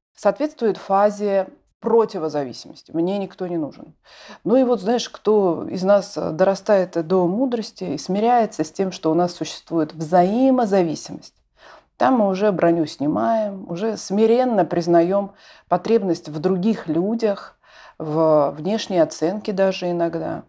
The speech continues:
уже с опорой на более стабилизированную, подлинную, личную самооценку, и уже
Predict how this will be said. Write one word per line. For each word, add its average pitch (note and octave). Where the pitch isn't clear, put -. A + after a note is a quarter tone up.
уже G3+
с A#3
опорой F3+
на D3+
более E3
стабилизированную, D#3+
подлинную, E3+
личную F#3
самооценку, G3
и -
уже F3+